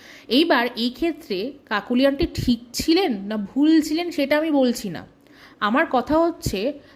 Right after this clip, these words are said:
কাকুলি আন্টির অসুস্থতার সময় কিন্তু এই সীমা আন্টিও তাকে ডিজিটাল ভিখারি বলতে সা-, ছাড়েনি। সুতরাং আজকে যখন সীমা আন্টির বাড়িতে কেউ অসুস্থ, তাই কিছু ভিউয়ার্স, কিছু ক্রিয়েটার,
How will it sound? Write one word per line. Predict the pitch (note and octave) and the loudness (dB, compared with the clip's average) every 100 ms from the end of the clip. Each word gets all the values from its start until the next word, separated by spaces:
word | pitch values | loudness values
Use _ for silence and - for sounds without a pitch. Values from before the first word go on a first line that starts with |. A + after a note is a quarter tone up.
| - | -2
কাকুলি | G3+ - B3+ D4 | -2 0 2 4
আন্টির | D4 E4 | 4 0
অসুস্থতার | G#3 G3+ D4 C#4+ D4 D4 D#4 | 0 2 2 2 0 0 0
সময় | - A3+ B3 C#4 | 0 -2 0 0
কিন্তু | D#4+ D#4+ B3 | -2 -2 -4
এই | G#3+ C4+ | -2 -2
সীমা | D4 - A#3 A#3 C4 | -2 0 2 4 2
আন্টিও | C#4+ D4 F#4 G4 A#3+ B3 - - - | 2 0 2 4 4 4 -2 -18 -10
তাকে | B3+ D#4 | -4 -2
ডিজিটাল | G3+ A3+ A3+ C#4+ D4 | 0 0 2 2 0
ভিখারি | B3+ B3+ C4 | 0 0 0
বলতে | C#4+ D4 D4 | 2 2 0
সা-, | D4+ - - | -2 -6 -2
ছাড়েনি। | - C4+ E4 C4 - - _ _ - - _ _ - | 0 2 2 0 -4 -16 _ _ -20 -20 _ _ 0
সুতরাং | D#4 F#4+ D#4+ A#3+ C#4 - - - | 2 4 4 2 -4 -10 -20 -6
আজকে | G#3+ A3 - E4+ | -4 -2 -4 0
যখন | E4+ E4+ F4 F#4 F4+ | 0 0 -4 -4 -10
সীমা | - B3+ B3+ C4+ | -4 2 2 4
আন্টির | D#4 D#4 D#4+ | 2 2 0
বাড়িতে | B3 A#3+ B3+ | 2 0 -2
কেউ | C4+ C#4+ | -2 4
অসুস্থ, | C4 F#3 C#4+ C#4+ - G3+ G#3+ - - _ | 4 4 0 -2 -2 -4 -6 -8 -20 _
তাই | F4 D4+ C4 C4 - | 2 4 2 -2 -12
কিছু | - C4 - F4 | -2 -2 2 2
ভিউয়ার্স, | B3 B3+ C4+ C#4+ D4 D4 - _ | 4 4 6 4 4 0 -18 _
কিছু | B3+ B3 D#4+ E4 D#4+ - - - - | -4 -2 0 0 0 -8 -20 -20 -4
ক্রিয়েটার, | A#3 C#4 C#4 G#3+ | 2 2 4 0